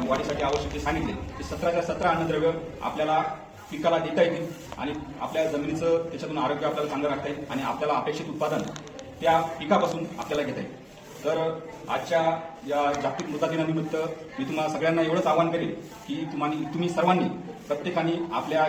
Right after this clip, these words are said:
शेतामधील मातीचं परीक्षण करून घ्यायचं आहे आणि त्या आधारितच खतांचं व्यवस्थापन आपल्याला करायचं आहे. कोरडवाहू जर क्षेत्र असेल आपण तर तीन वर्षातून एकदा माती परीक्षण केलं तरी चालेल.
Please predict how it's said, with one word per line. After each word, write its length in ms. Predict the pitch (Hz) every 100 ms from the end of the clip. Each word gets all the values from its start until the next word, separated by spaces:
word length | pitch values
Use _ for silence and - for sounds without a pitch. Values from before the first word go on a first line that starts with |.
| 151
शेतामधील 340 | 143 147 147
मातीचं 300 | 143 131 139
परीक्षण 300 | 143 131 139
करून 160 | 135 139
घ्यायचं 200 | 120 113
आहे 100 | 113 - - - - 110
आणि 140 | 139 151 160
त्या 80 |
आधारितच 560 | 139 135 151 170 190 - - - -
खतांचं 300 | 131 156 160
व्यवस्थापन 360 | 143 143 131 131
आपल्याला 240 | 127 113
करायचं 240 | 104 92 -
आहे. 340 | - - - - -
कोरडवाहू 360 | 151 170 175 175
जर 120 | 175
क्षेत्र 240 | 165 151
असेल 220 | 165 160 156
आपण 380 | 175 175 -
तर 40 | 147
तीन 200 | 180 170
वर्षातून 340 | 165 160 160
एकदा 240 | 151 160 160
माती 180 | 147
परीक्षण 240 | - 143 139
केलं 180 | 139 135
तरी 120 | -
चालेल. 220 | -